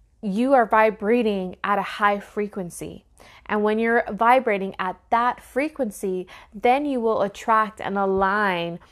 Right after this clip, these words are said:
those things that of the same fre-, frequency. So if you're feeling that love deep within you and for yourself, and you're emitting that frequency, chances are you're gonna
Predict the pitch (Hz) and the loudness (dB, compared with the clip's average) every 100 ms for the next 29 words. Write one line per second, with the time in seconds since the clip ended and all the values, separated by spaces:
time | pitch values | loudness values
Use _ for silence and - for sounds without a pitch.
0 | _ - 208 208 202 - 202 190 180 185 | _ -4 0 0 -2 -4 -2 -2 -2 -6
1 | 185 _ _ 220 220 214 - - 220 208 | -10 _ _ 4 4 4 0 0 0 0
2 | 254 254 330 370 - 170 - _ _ _ | -4 -4 -8 -8 -6 -8 -10 _ _ _
3 | _ 220 185 180 165 156 131 - _ _ | _ -4 -4 -8 -10 -12 -12 -16 _ _
4 | _ - - - - - - 254 240 233 | _ -20 -20 -18 -18 -16 2 6 6 6
5 | 233 240 - - 254 254 269 - - 285 | 4 0 -6 -2 -2 -2 -6 -6 -4 0
6 | 339 330 277 240 208 196 220 220 240 262 | 2 2 0 0 0 0 -2 2 4 6
7 | 208 180 185 - 226 226 196 - 220 240 | 4 2 -4 -10 -8 -6 -8 -4 -4 -2
8 | 208 170 160 - 208 _ _ - - _ | -4 -4 -6 -8 -12 _ _ -20 -20 _
9 | - 233 226 - - 247 262 269 208 190 | -2 -2 -2 -6 -2 4 6 4 0 -4
10 | 185 - 196 185 - - 214 208 214 214 | -6 0 2 2 -2 -4 -6 -4 -4 -2
11 | 233 254 214 180 196 240 247 233 185 175 | -2 -2 -2 -4 -4 -6 -6 -6 -8 -10
12 | 165 185 - - - - - - 277 302 | -10 -10 -14 -20 -20 -20 -16 -2 -2 0
13 | 247 - 214 208 190 202 214 202 214 240 | -6 0 4 4 2 -2 -6 -4 -2 -2
14 | 285 262 | -2 -4